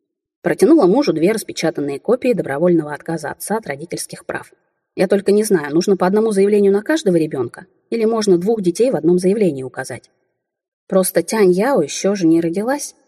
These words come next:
Юридически она как бы пока не считается. Или нет. Забыла уточнить этот момент у нашего адвоката. Но я могу ему ещё раз позвонить. "Что это?" —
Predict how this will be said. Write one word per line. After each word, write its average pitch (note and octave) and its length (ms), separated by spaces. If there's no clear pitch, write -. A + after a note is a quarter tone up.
Юридически G3+ 600
она G3+ 180
как G3+ 200
бы E3+ 80
пока E3 280
не F#3 100
считается. - 680
Или F#3+ 180
нет. D3+ 340
Забыла G3 360
уточнить E3+ 420
этот D3+ 220
момент G3+ 320
у - 20
нашего E3+ 380
адвоката. E3+ 500
Но A3+ 60
я D4+ 120
могу C#4 240
ему B3 180
ещё F#3 220
раз G#3+ 140
позвонить. F#3 520
"Что - 380
это?" — - 260